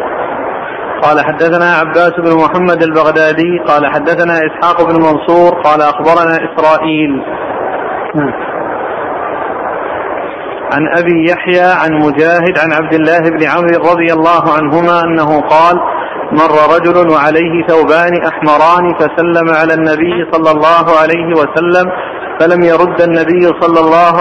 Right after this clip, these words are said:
Speaker 1: عليه وسلم عليه." قال أبو عيسى: "هذا حديث حسن غريب من هذا الوجه." ومعنى هذا الحديث عند أهل العلم أنهم كرهوا لبس المعصفر، ورأوا أن ما صبغ بالحمرة بالمدر أو غير ذلك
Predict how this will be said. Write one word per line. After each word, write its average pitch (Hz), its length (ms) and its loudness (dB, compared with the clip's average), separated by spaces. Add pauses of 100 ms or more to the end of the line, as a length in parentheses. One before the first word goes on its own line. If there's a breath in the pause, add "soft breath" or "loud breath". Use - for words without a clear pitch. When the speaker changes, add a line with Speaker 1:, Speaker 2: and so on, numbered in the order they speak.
Speaker 1:
عليه 165 320 0
وسلم 170 520 0 (140)
عليه." 160 320 0 (760)
قال 156 180 2
أبو 151 260 2
عيسى: 170 380 0 (180)
"هذا 165 240 2
حديث 160 480 -2 (100)
حسن 170 260 -2
غريب 160 480 0
من 160 300 0
هذا 165 240 2
الوجه." 156 360 2 (600)
ومعنى 170 480 0
هذا 170 220 2
الحديث 160 600 -2
عند 160 120 0
أهل 160 340 2
العلم 175 300 -2 (440)
أنهم 170 360 0
كرهوا 170 560 2
لبس 170 320 0
المعصفر، 170 640 2 (380)
ورأوا 170 460 4
أن 170 260 0
ما 160 60 2
صبغ 165 480 2
بالحمرة 165 680 0
بالمدر 165 720 0 (240)
أو 160 180 4
غير 160 300 0
ذلك 180 320 2